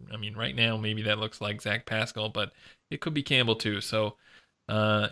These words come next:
he's a little intriguing from that perspective, only because, um, I'm, I'm thinking that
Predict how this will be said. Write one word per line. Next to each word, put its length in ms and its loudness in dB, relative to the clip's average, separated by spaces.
he's 200 -2
a 60 2
little 280 2
intriguing 420 -2
from 160 -6
that 180 2
perspective, 500 -2
only 220 0
because, 520 -4
um, 460 -2
I'm, 300 -6
I'm 120 -2
thinking 640 -2
that 260 0